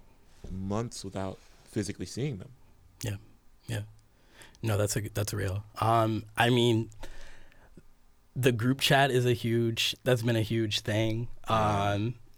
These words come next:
Speaker 2: the group chat is a lifeline. Um, and also, like, I'm, me personally, like, I, I'm also a person that I've, for the past, like, three or so years, I haven't really been here much. So a lot of my relationship,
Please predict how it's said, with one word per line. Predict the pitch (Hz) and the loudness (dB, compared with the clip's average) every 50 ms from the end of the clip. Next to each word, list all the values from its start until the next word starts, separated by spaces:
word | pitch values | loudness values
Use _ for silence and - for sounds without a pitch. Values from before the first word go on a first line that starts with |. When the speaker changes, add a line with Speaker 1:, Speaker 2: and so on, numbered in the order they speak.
| - | -6
Speaker 2:
the | - 113 | -4 -2
group | 101 113 117 117 110 | 2 2 2 2 2
chat | - - - 107 113 107 - - - | 2 2 4 4 2 2 0 -4 -2
is | - 104 101 101 101 - - | -2 0 0 0 -2 0 0
a | 104 | 0
lifeline. | 95 - 95 104 104 - - - 110 113 113 117 120 123 131 127 - - - | 0 2 2 0 0 0 0 0 2 4 4 4 2 2 0 -2 -6 -12 -2
Um, | - 117 120 113 117 120 - | 2 4 4 6 4 4 4
and | 131 143 131 | 4 4 8
also, | 127 151 170 - - 214 196 | 8 6 6 8 6 8 8
like, | 180 135 - - - - - | 8 6 4 0 -8 -4 0
I'm, | 120 123 127 139 131 113 - - | 2 4 6 4 4 2 0 -2
me | 120 113 117 127 147 | 0 2 4 4 2
personally, | - - 131 127 131 - - 127 120 | 2 4 2 2 4 2 2 0 0
like, | 110 107 104 - - - | 0 -2 -4 -6 -6 0
I, | - 117 120 123 120 120 120 113 120 - - - - _ _ - _ - - - - - _ | 4 4 6 6 6 4 4 2 0 -4 -10 -20 -20 _ _ -20 _ -20 -20 -20 -20 -2 _
I'm | 123 127 131 | 4 4 6
also | 117 117 120 - - 131 117 | 6 4 4 4 2 2 2
a | 110 | 2
person | 104 - 113 117 - - 113 104 | 0 0 0 0 2 0 0 0
that | 101 - - - | -2 -4 -4 -2
I've, | - 107 110 117 117 110 - - - _ _ _ | 0 0 2 0 0 -2 -6 -12 -20 _ _ _
for | - - 123 | -2 0 2
the | 113 113 104 | 2 2 2
past, | - 117 113 110 - - | 4 2 2 2 0 -2
like, | 101 92 - - - - - _ _ _ - _ _ - - _ - _ _ | -4 -4 -6 -12 -20 -20 -20 _ _ _ -20 _ _ -20 -20 _ -20 _ _
three | - 127 131 131 | 4 6 6 6
or | 120 | 6
so | 117 - - 113 101 | 6 4 2 2 2
years, | 101 101 110 110 101 - 107 | 2 2 4 2 2 2 2
I | 104 110 | 2 2
haven't | 104 113 104 110 104 | 4 4 2 0 -2
really | 98 98 95 95 | -2 -2 -4 -4
been | 95 - 98 98 107 98 | -4 -2 0 0 0 -2
here | - - - 107 95 | -2 -6 -8 -8 -8
much. | 95 101 - - - - - - - | -8 -8 -10 -12 -10 -8 -6 -4 -2
So | - 113 104 101 | 0 0 2 2
a | |
lot | 104 104 107 113 110 | 2 2 4 2 2
of | 101 | 2
my | 104 95 98 | 0 0 0
relationship, | 95 95 92 95 95 - - 95 92 - - - 95 95 - - | -2 -2 -2 -4 -4 -4 -6 -6 -6 -6 -4 -4 -4 -6 -8 -12